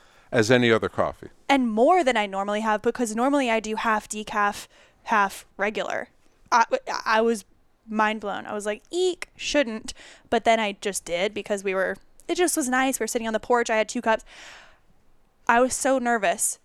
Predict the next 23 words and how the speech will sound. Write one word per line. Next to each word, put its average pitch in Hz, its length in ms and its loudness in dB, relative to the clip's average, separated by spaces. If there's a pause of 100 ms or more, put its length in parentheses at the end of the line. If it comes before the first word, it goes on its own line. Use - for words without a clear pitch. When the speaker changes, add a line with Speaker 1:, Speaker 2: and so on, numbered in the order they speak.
Speaker 2:
that 240 100 2
I 226 80 4
was 208 160 -2
gonna 214 220 -4
be 202 140 -8
jitterbug, 202 540 -2 (120)
and 247 100 4
I 262 80 6
wasn't. 247 460 2 (460)
I - 80 0
didn't 320 100 0
even 330 120 2
think - 220 0
Speaker 1:
Isn't 120 140 2
Speaker 2:
about 131 100 8
Speaker 1:
that 123 80 6
a - 20 2
Speaker 2:
it. 113 40 2
Speaker 1:
nice 113 220 2
feeling? 127 360 -2 (360)
Speaker 2:
Uh, 233 220 -4 (1500)
well 254 140 2
done. 208 260 0